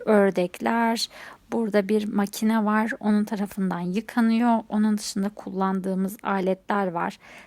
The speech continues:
K B B'de flexible optiğimiz var mesela. Onu, e, şeyin içine koyuyoruz. Buradaki çözeltinin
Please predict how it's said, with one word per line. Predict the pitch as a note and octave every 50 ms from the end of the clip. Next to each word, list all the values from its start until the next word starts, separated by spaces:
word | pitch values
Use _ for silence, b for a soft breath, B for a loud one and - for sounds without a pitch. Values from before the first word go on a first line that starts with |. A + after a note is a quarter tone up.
| B -
K | - - G3 G3 F#3+
B | F#3 F#3 F#3+
B'de | F#3 F#3+ - G3 F#3+ F#3+ - _ -
flexible | - G#3+ G3+ G3 - - G#3+ G#3 G3+ -
optiğimiz | - G3+ G3+ - - - - G3+ G3+ G3+ G3 F#3 F#3+
var | - - -
mesela. | G3 G#3 G3+ G3+ - - G3+ F3 F3 F3 F3+
Onu, | - G#3 G3+ F#3+ G3 F#3+ F#3+ - B B B B B B B _ -
e, | G#3+ G#3 G#3
şeyin | - - A3 G3+ G3+ G3+
içine | G3+ G3+ - - G3+ G3 G3+
koyuyoruz. | - - - - - - - - - G#3 G#3 G3+ G3+
Buradaki | G3 F#3 F3+ F3 F3+ F3+ - - - - F#3+ F3+
çözeltinin | - - G#3 F3+ F3+ F#3+ E3+ - F3+ - - - G3 G#3 A3 A3 A3+